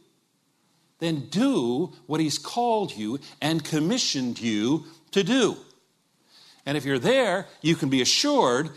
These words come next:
that he's with you because he's promised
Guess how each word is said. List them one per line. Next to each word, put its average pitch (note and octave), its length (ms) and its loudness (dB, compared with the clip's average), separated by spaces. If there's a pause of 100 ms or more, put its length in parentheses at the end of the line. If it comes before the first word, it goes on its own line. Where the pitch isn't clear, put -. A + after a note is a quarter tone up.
(120)
that D3+ 120 0
he's F3 180 0
with A#3 320 0
you D#3+ 220 0 (800)
because F3 260 2
he's F3+ 160 0
promised - 760 0